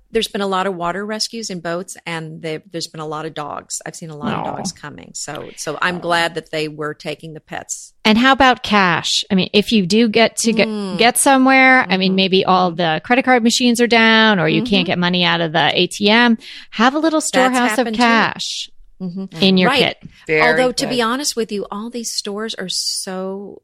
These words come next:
Speaker 1: everything's so online that I don't know. It seems like if the power's down, then they just won't even take any payment.
Speaker 3: Mm-hmm.
Speaker 2: Yeah, that, that
Speaker 3: Well,
Speaker 2: may
Speaker 3: it's
Speaker 2: be the
Speaker 3: good
Speaker 2: case.
Speaker 3: to have it. It's still good to have it.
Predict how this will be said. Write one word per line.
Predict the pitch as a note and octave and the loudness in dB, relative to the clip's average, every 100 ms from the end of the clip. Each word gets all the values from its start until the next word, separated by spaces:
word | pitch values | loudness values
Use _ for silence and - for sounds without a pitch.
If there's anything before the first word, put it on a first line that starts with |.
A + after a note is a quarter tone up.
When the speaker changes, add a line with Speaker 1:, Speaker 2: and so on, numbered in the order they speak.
| _ - - | _ -20 -12
Speaker 1:
everything's | F#3 G#3 F#3+ F3 | -8 -8 -8 -8
so | - F#3 F3+ | -8 -8 -8
online | F3+ F3 D#3+ D3+ D#3 F3+ G#3 G#3+ - - - - | -8 -10 -12 -12 -10 -8 -8 -10 -20 -20 -20 -12
that | F#3 F#3+ F3+ _ _ _ - | -6 -4 -6 _ _ _ -10
I | E4 | -6
don't | A4 | -6
know. | F3 A3 D#4 | -4 -4 -4
It | - - | -6 -6
seems | - F#4+ | -8 -6
like | E4 C#4+ | -4 -4
if | A#3 - | -6 -8
the | G3 | -16
power's | G3+ B3 F4 C4 | -14 -10 -6 -6
down, | F#3 E3+ F3+ G3 F#3 | -4 -2 -2 -6 -6
then | G3 G3 E3+ | -6 -4 -4
they | G3+ | -4
just | - A4 - | -2 -4 -4
won't | G#3 G#3 | -4 -4
even | G#3 G#3 G3+ | -4 -4 -6
take | - A#3+ A#3 | -4 -6 -4
any | A#3+ A#4 _ _ _ | -6 -8 _ _ _
payment. | A3 E3 - - - | -6 -6 -8 -18 -20
Speaker 3:
Mm-hmm. | - D3 G#3 | -18 0 4
Speaker 2:
Yeah, | F#3 - E3+ - | 4 0 -8 0
that, | G#3 G3+ | 0 4
that | A3 | 4
Speaker 3:
Well, | G#3+ | 6
Speaker 2:
may | G3 | 4
Speaker 3:
it's | |
Speaker 2:
be | F3+ | 4
the | F3+ | 4
Speaker 3:
good | - | 4
Speaker 2:
case. | D4+ | 2
Speaker 3:
to | |
have | A#3 G3 D#3+ | 2 4 4
it. | D3 D#3 | 2 -2
It's | E3+ - | -6 -4
still | B3 B3+ | -2 -2
good | A3+ A3 | 0 0
to | A3 | 0
have | F#3+ - F3+ - | -4 -2 -2 -4
it. | - | -12